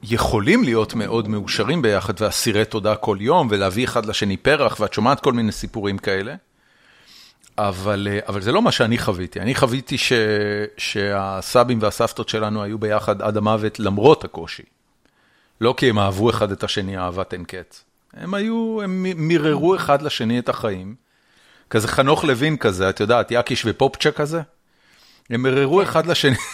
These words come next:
Speaker 1: <laughs> מיררו אחד לשני את החיים עד המוות. ואז התגעגעו אחד לשני כי הם מתו.
Speaker 2: וואו.
Speaker 1: זה, זה הוו-,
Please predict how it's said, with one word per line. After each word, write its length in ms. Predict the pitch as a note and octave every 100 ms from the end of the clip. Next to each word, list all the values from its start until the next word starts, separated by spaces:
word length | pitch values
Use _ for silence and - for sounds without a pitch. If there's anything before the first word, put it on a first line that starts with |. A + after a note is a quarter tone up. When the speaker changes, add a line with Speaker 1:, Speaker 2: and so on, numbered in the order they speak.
| - - -
Speaker 1:
<laughs> 340 | F3 - -
מיררו 400 | G3 D3 D3 G#3
אחד 240 | - F3
לשני 340 | E3+ - B2+ C#3+
את 100 | C#3
החיים 340 | - A#2+ C3+
עד 140 | A#2 A2
המוות. 440 | G#2 G2 F#2+ - _ _ - - - _ _ _ _ _ _
ואז 260 | B2 G3 G#3
התגעגעו 580 | D3+ D#3+ D3 D3 F#3 F3
אחד 180 | C#3+
לשני 340 | A#2+ - A#2 A2+
כי 120 | B2
הם 100 | A#2
מתו. 260 | D#3+ - G#2+ _ - - G#5+ B5 C6+ _ _ _ _ _ _ _ _ -
Speaker 2:
וואו. 320 | G3 F#3+ F#3 F3 - - - _ _ - - - - - _
Speaker 1:
זה, 180 | C3+ D3
זה 320 | A#2+ C3 D3+
הוו-, 120 | C#3+